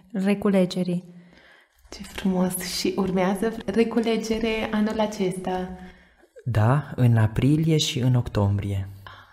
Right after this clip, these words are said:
Speaker 3: Avem programate două reculegeri.
Speaker 2: Și cum se poate înscrie cineva?
Speaker 3: Oricine vrea să se înscrie, poate să intre pe pagina de Facebook să ne scrie, pe site-ul via rahelei punct ro și poate să ne contacteze pe noi sau pe cineva, dacă cunoaște pe cineva.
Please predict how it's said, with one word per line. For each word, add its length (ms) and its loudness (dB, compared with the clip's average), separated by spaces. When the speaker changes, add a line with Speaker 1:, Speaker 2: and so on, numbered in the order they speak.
Speaker 3:
Avem 380 0
programate 560 4
două 240 4
reculegeri. 720 0
Speaker 2:
Și 160 -16
cum 180 2
se 120 2
poate 280 0
înscrie 420 -2
cineva? 720 -8
Speaker 3:
Oricine 420 4
vrea 140 2
să 160 -4
se 120 -6
înscrie, 420 -4
poate 420 -4
să 160 -4
intre 200 -2
pe 120 -4
pagina 400 -2
de 120 -4
Facebook 460 -2
să 120 -6
ne 100 -2
scrie, 480 -6
pe 400 -2
site-ul 640 -4
via 200 2
rahelei 500 -2
punct 320 -8
ro 260 0
și 140 -8
poate 220 -2
să 120 -6
ne 60 0
contacteze 540 -4
pe 140 -6
noi 140 -2
sau 140 -6
pe 140 -8
cineva, 340 -2
dacă 220 -4
cunoaște 380 -4
pe 120 -6
cineva. 440 -6